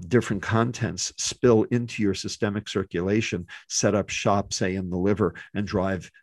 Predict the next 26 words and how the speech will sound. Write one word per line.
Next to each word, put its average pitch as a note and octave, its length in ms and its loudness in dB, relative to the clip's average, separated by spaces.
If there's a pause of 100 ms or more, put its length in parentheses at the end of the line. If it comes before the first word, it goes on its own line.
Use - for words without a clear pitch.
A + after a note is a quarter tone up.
(140)
uh, F#2 240 -2
insulin G2+ 500 0
resistance, F2 840 -4
uh, E2+ 260 -4
and F2 300 -8
systemic F#2+ 580 -4
inflammation. F#2 840 -6 (360)
Number A2 320 2
seven, A#2 600 2 (400)
methylation. G2 880 0 (300)
So - 140 -2
your F#2+ 180 4
D G2+ 220 2
N A#2 100 4
A A#2 240 2
is F#2 180 -2
not G2+ 160 -2
supposed G2 340 -2
to G2+ 60 -4
have F#2+ 160 -2
very G2 220 0
many F#2+ 300 -2
methyl A#2 340 2
groups F#2 380 0
on D#2+ 180 -4
it, F#2 80 -8